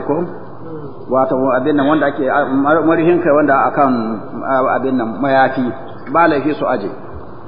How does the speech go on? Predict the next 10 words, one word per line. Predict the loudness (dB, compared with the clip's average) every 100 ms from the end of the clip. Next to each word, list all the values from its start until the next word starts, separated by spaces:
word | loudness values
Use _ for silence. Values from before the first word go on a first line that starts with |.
| -14 2
Gairu | 6 6
mutabarrijatin | 6 4 4 2 4 4 4 2
bi |
zina, | 2 2 4 4
amma | 4 6 6
ba, | 6 6 6 4
ba | 4
ya | 6
da | 4
kyawu, | 4 6 8 6